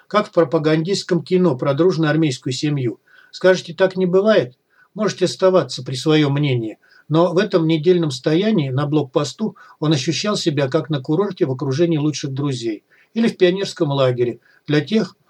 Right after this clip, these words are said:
кто знает, что это такое. Служба воспринималась не в тягость, скорее как дополнительное развлечение, бонус к высокогорному отдыху. В перерывах между нарядами Миха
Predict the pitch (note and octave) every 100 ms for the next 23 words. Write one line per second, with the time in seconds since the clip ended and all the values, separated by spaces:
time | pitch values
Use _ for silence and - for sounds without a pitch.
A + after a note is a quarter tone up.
0 | - _ - F#3+ E3 D#3 E3+ C3 B2+ D#3+
1 | B2+ - C#3+ C3+ D3 B2 - _ _ _
2 | - - A#3 F3 E3+ - F3 E3+ E3 D3
3 | C3 D3+ D3 B2+ G3 F#3 F3+ - - -
4 | E3+ G3+ F#3+ F3 E3 E3 F3+ F#3 C#3+ D#3+
5 | D#3+ D#3+ D3 E3 - E3 B2+ G#2+ _ _
6 | - F3 E3+ C3 - - D3 E3 E3+ D#3+
7 | D#3 D3 D3 E3 D#3+ C#3+ A#2+ - - -
8 | _ _ _ - D#3 F#3+ A#3+ F#3+ D3+ E3+
9 | C#3+ D#3 D#3 F#3 G3 F#3 E3 B2+ _ _
10 | D#3+ G3 - F#3 D3